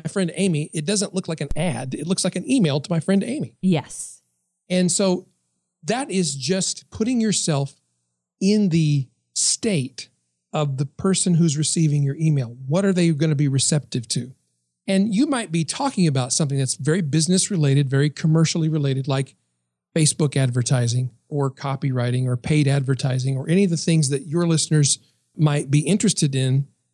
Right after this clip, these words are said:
Speaker 1: receiving emails about, but they, they open your emails, I'm sure, because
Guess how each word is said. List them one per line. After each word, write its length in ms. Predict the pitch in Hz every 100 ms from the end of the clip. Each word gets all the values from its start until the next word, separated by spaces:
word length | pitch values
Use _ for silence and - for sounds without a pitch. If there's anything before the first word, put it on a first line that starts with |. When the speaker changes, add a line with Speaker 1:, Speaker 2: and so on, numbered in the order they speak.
| _ -
Speaker 1:
receiving 360 | 151 185 151
emails 320 | 165 196 151 131
about, 280 | 123 127
but 140 | 143 143 143
they, 260 | 190 240 - -
they 120 | 226
open 280 | 247 - 160
your 140 | 240
emails, 380 | 165 139 131 151
I'm 160 | 139 143
sure, 440 | - 226 127 - _ -
because 640 | 147 - 160 143 135 -